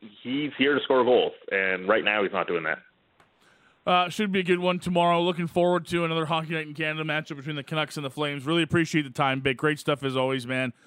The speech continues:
Speaker 2: Uh, thanks for hopping on with us today.
Speaker 1: As always.
Speaker 2: Take care, pal. Big Nazar joining us from Sportsnet six fifty in Vancouver, down the Atlas Pizza and Sports Bar guest hotline, giving us a little bit of the Canucks perspective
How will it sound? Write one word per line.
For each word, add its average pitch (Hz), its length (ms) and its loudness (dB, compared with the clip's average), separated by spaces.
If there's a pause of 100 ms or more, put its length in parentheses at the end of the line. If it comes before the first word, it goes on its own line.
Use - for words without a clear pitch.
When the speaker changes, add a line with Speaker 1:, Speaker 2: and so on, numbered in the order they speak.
(140)
Speaker 2:
Uh, 120 220 2
thanks 143 220 -2
for 151 60 4
hopping 139 180 2
on 131 80 2
with 135 100 -2
us 120 100 -6
today. 120 300 -4 (960)
Speaker 1:
As 113 160 4
always. 226 300 6 (280)
Speaker 2:
Take 123 140 -2
care, 120 160 -2
pal. 110 340 -2
Big 135 140 -2
Nazar 139 300 2
joining 135 320 0
us 120 200 -4 (300)
from 131 120 -8
Sportsnet 143 500 -2
six - 320 -2
fifty 180 480 -2
in 170 300 -4
Vancouver, 180 920 0 (420)
down 123 160 -2
the 120 80 -4
Atlas 120 220 -6
Pizza 123 260 -8
and 117 80 -4
Sports 117 300 -4
Bar 110 400 0 (340)
guest 113 380 -6 (100)
hotline, 104 440 -6
giving 104 160 -6
us 104 160 -12
a 101 260 -6
little 107 180 -8
bit 107 120 -6
of 107 40 -8
the 101 60 -10
Canucks 123 380 -8
perspective 107 680 -10